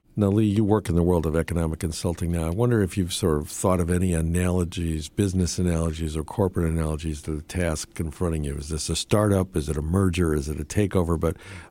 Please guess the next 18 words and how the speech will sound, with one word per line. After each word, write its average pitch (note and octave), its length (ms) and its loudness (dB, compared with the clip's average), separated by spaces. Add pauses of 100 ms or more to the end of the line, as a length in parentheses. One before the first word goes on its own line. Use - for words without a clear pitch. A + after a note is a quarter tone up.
what D3 240 2
is A2+ 120 0
it G#2 140 2
that G#2 60 -4
you G2 160 2
can F2+ 180 0
bring F#2+ 400 2
from D#2+ 220 -2
your F#2 240 4
own E2+ 180 4
experience D#2 580 -4
and D#2+ 80 -6
your D#2 120 -4
training D#2 340 -2
at C#2 100 -2
Wharton, D#2 340 0
et C#2 80 -6
cetera, C#2 440 -4